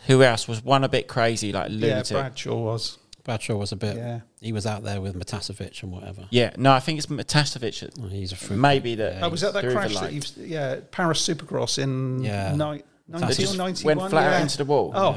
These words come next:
Speaker 3: Yeah.
Speaker 2: it was, I
Speaker 1: Was
Speaker 2: was
Speaker 1: that
Speaker 2: there.
Speaker 1: Bradshaw and Matasevic?
Speaker 2: Yeah.
Speaker 3: Yeah, they hated each other.
Speaker 2: They, yeah.
Speaker 3: They genuinely did hate each other. It wasn't like a pretend thing. They didn't <laughs> like each other at all, from what I know. And only 'cause I used to hang out with Denny Stevenson a lot, and Denny was really good pals with Jeff Matasevic.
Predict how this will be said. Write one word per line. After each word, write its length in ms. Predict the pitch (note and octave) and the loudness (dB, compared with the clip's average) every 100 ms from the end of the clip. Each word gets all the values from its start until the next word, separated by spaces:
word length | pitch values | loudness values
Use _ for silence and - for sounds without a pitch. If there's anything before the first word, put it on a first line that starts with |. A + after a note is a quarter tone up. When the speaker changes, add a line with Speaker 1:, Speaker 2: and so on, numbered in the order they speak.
| G2+ | 0
Speaker 3:
Yeah. 60 | |
Speaker 2:
it 40 | F2 | -4
was, 140 | D#2 | -4
I 580 | - _ _ _ _ - | -8 _ _ _ _ 0
Speaker 1:
Was 40 | |
Speaker 2:
was 40 | F3 | 6
Speaker 1:
that 120 | E3+ | 6
Speaker 2:
there. 80 | F#3 | 8
Speaker 1:
Bradshaw 380 | F3 E3+ - D#3+ | 8 6 4 2
and 240 | D3 E3 C#3+ | 6 4 2
Matasevic? 500 | C3 A2 - F#2+ F#2 | -2 -6 -6 -8 -4
Speaker 2:
Yeah. 140 | C#3 | -2
Speaker 3:
Yeah, 260 | G#2+ G2+ F#2+ A2 - | -2 -4 -6 -10 -8
they 120 | G#2 | -2
hated 260 | G2+ G2+ F2+ | 0 0 -4
each 140 | F2+ | -6
other. 100 | F2 | -4
Speaker 2:
They, 80 | C3+ | 0
yeah. 160 | C3 A#2+ | 0 0
Speaker 3:
They 60 | |
genuinely 400 | G2+ B2 A2 G#2 | 2 2 2 -4
did 160 | G2 F#2 | -6 -10
hate 200 | F2 E2+ | -10 -10
each 140 | F2+ | -10
other. 140 | G2 F2+ | -8 -6
It 40 | |
wasn't 220 | F#2 F#2+ | -6 -6
like 220 | F#2 F#2+ | -4 -4
a 160 | G2 E2 - _ _ | -6 -10 -16 _ _
pretend 320 | G2+ G#2+ F#2 | -2 -2 -2
thing. 160 | F2 | -6
They 100 | F2 | -8
didn't 260 | F2+ G#2 E2+ | -2 0 0
<laughs> 60 | E2+ | -4
like 140 | - | -4
each 100 | - | 0
other 160 | A#2+ A2+ | 0 0
at 140 | - | -10
all, 220 | G#2+ F2+ - _ _ - | -12 -12 -18 _ _ -4
from 80 | A2 | -2
what 120 | F#2 | -2
I 120 | G2+ | -4
know. 280 | F2+ F#2+ F#2 - - - | -4 -8 -8 -14 -20 -18
And 140 | - A2+ | -2 2
only 160 | B2+ | 2
'cause 160 | A2+ A#2 | 0 -6
I 160 | G#2+ G#2+ - _ - | -6 -6 -12 _ -10
used 140 | A2+ | -4
to 60 | A2+ | -2
hang 100 | G#2+ | 0
out 80 | |
with 100 | G#2+ | 0
Denny 180 | G#2 G#2 | -2 -2
Stevenson 560 | - - A2 G#2 G#2+ G#2 | -4 -4 -4 -2 -2 -2
a 60 | |
lot, 140 | G#2 G2+ | -2 -4
and 120 | G2+ | -6
Denny 240 | G2+ G2+ G2+ | -4 -4 -2
was 160 | G2 | -4
really 380 | F#2+ G2 G2+ F#2+ | -6 -8 -6 -6
good 180 | F#2 F#2 | -8 -8
pals 340 | A2 F2 F#2 | -6 -6 -8
with 200 | G2+ F#2+ - _ _ _ _ | -10 -12 -14 _ _ _ _
Jeff 220 | - F2+ | -12 -10
Matasevic. 560 | - - - G2+ F#2+ - | -10 -10 -10 -12 -16 -20